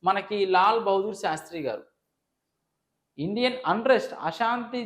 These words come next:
జనకుడు తిలక్ని అంటారు. వాలంటైన్ చిరోల్ తన గ్రంథంలో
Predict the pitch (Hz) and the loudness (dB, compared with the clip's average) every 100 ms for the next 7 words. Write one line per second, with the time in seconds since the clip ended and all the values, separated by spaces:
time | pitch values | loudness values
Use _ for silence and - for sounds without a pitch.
0 | 202 196 196 196 196 202 110 - - 190 | -2 -2 -2 0 2 0 -2 -8 -4 -2
1 | 208 196 151 123 107 - _ _ _ _ | -2 -4 -6 -8 -10 -14 _ _ _ _
2 | _ _ _ _ _ 143 156 170 180 165 | _ _ _ _ _ 2 2 2 -4 -6
3 | 170 190 202 190 160 147 147 160 165 143 | -2 0 0 -2 -4 -4 -4 -6 -2 0